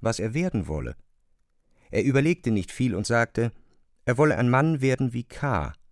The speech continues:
Und die Frage, ob er etwa Schuldiener werden wolle, verneinte er mit Bestimmtheit. Erst als man weiter fragte, erkannte man, auf welchem Umweg er zu seinem Wunsche gekommen war. Die gegenwärtige Lage K.s war keineswegs beneidenswert,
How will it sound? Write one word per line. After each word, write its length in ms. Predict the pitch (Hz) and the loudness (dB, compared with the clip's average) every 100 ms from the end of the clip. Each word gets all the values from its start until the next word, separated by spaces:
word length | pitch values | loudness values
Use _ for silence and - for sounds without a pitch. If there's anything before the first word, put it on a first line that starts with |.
| _ _ _ _ | _ _ _ _
Und 180 | 127 123 | -2 0
die 80 | 113 | -2
Frage, 520 | - 117 117 117 104 | 0 2 4 4 0
ob 140 | - | 0
er 100 | 95 | -2
etwa 220 | 87 - 85 | -2 -2 -4
Schuldiener 720 | - 196 208 120 92 85 80 | -2 0 0 0 0 0 2
werden 260 | 82 82 | 0 0
wolle, 300 | 80 87 92 - _ _ | 0 2 0 -4 _ _
verneinte 520 | - 123 120 139 151 | 0 4 4 4 2
er 160 | - 131 | 0 0
mit 180 | 135 135 | -2 -4
Bestimmtheit. 720 | - - 147 - - - - - _ _ _ _ _ _ _ _ | -4 -2 -2 -4 -10 -12 -14 -20 _ _ _ _ _ _ _ _
Erst 320 | 139 151 147 - | 2 4 2 -2
als 160 | 120 | 0
man 180 | 117 117 | 0 0
weiter 320 | 160 175 87 | 0 0 -2
fragte, 460 | - - 92 - - | -2 -2 -2 0 -4
erkannte 440 | 87 - 139 131 | -4 -4 -4 -2
man, 320 | 104 95 95 - - _ | 0 2 0 -4 -20 _
auf 180 | 95 - | -6 0
welchem 360 | 127 151 - 104 | 2 2 -2 -2
Umweg 520 | 123 120 113 123 131 | 0 0 2 0 0
er 100 | 113 | -4
zu 120 | - | -2
seinem 320 | 117 117 117 | -2 0 0
Wunsche 320 | 117 127 - 120 | 0 -2 -4 -8
gekommen 520 | 113 - 175 87 64 | -10 -4 -2 -2 -6
war. 220 | 92 - - _ _ _ _ _ _ _ _ _ _ _ _ _ - | -12 -16 -20 _ _ _ _ _ _ _ _ _ _ _ _ _ -4
Die 80 | 123 | 0
gegenwärtige 640 | 175 185 165 165 156 139 | 2 2 2 0 0 0
Lage 360 | 123 117 127 127 | 4 4 2 -2
K.s 520 | - 113 117 135 117 | -4 0 0 -2 -4
war 100 | 117 | -4
keineswegs 640 | - 135 135 - 123 - | -2 -2 -2 -2 -4 -4
beneidenswert, 840 | - 120 123 110 82 - 80 82 | -4 -2 0 0 -2 -4 -4 -4